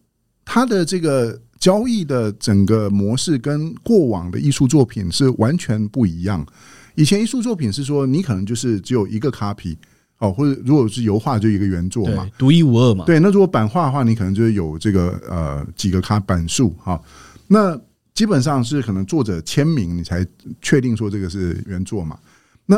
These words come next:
Speaker 1: N F T有点反过来，就是说这个图它就是一个数位档，你谁都可以下载，哦，你都可以有一个 copy，可是真正的持有证明只有在这个 token 上面，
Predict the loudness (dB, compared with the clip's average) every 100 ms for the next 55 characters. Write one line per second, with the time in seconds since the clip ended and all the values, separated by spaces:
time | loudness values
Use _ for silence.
0 | 4 0 2 2 0 2 0 -2 -6 -4
1 | 0 0 -2 -2 0 2 0 -6 _ _
2 | _ _ -4 -2 -2 0 0 0 0 0
3 | 0 0 0 0 0 -4 -12 -20 _ _
4 | 0 2 4 2 0 -2 -2 -2 -2 -4
5 | -4 -6 -10 -16 _ _ -6 -4 -2 -2
6 | 0 2 2 4 2 0 -2 -2 -2 -2
7 | -2 -6 -16 -20 _ 0 2 4 2 2
8 | 2 2 2 0 -2 -2 2 2 2 2
9 | 4 4 2 -4 0 2 2 0 0 -2
10 | -2 2 2 2 0 0 0 -2 -4